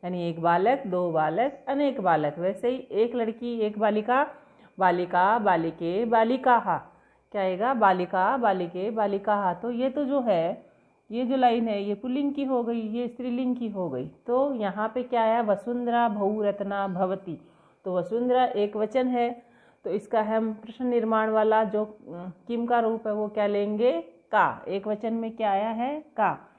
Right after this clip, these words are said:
तो का बहुरत्ना भवति,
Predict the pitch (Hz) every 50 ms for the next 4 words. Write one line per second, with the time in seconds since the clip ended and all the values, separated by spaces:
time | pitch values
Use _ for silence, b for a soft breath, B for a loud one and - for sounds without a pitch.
0 | b b b b b b - 240 254 262 - - - 262 269 294 311 294 254 233
1 | 220 214 208 196 196 190 196 196 190 190 202 220 254 294 330 - b b b b
2 | b b _ - 190 202 185 180 170 - - 143 120